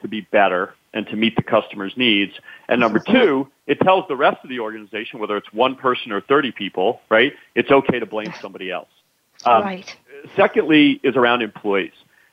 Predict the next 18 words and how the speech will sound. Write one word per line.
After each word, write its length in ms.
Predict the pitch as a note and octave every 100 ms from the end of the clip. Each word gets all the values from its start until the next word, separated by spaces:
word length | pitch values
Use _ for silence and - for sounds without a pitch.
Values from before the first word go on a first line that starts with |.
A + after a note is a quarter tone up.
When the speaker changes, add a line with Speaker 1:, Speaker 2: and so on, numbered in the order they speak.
| -
Speaker 1:
Um, 460 | A#2+ A2+ A2+ A2 - _ _
in 120 | D3+
the 80 | D3
early 280 | D3+ F3 A3
stages 380 | - F3 D#3 C3+
of 80 |
a 60 | A#2
venture, 580 | A2+ A2 - G#2+ G#2 G#2 _
you've 220 | B2 A#2+
gotta 280 | G#2 B2+ C3+
be 160 | C3 A2
a 60 |
team. 360 | G#2 - F#2+ D#2 _ _ _ _ -
And 240 | B2+ B2 -
imagine 640 | B2+ B2+ D3+ D#3 D#3+ D3
if 200 | A#2+ -
you 120 | B2
have 420 | A#2 A#2 A2+ G#2+